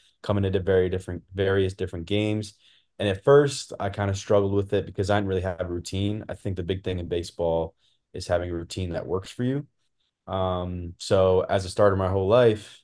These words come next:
you know, coming into a bullpen situation, you need to be able to get ready very quickly. Like, your name gets called, you have about five to ten throws,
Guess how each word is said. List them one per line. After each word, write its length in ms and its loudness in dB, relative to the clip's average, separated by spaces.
you 120 -12
know, 360 -6
coming 240 0
into 200 0
a 80 -2
bullpen 460 0
situation, 800 -6
you 80 -2
need 160 2
to 40 -4
be 140 0
able 160 2
to 60 -4
get 200 2
ready 520 0
very 280 4
quickly. 400 -6
Like, 160 -4
your 80 -2
name 220 0
gets 180 0
called, 540 8
you 120 -2
have 80 0
about 640 0
five 280 6
to 80 -8
ten 280 -2
throws, 840 4